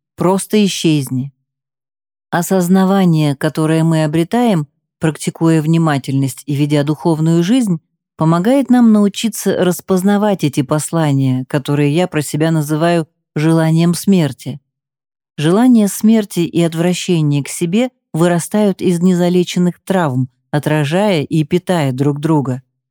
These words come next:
Потому мы зарождаем намерение в первую очередь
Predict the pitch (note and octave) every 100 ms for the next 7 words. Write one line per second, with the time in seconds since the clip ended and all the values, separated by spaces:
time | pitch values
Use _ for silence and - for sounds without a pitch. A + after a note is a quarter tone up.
0 | _ _ _ _ E3 - F3 G#3 G#3 -
1 | E3+ D#3 D#3+ E3 D#3+ E3+ E3+ D#3 D3 D3+
2 | E3+ F#3+ F3+ D#3+ D3 C3 - - G#3 G3+
3 | F3 E3 - D#3 - D3 C#3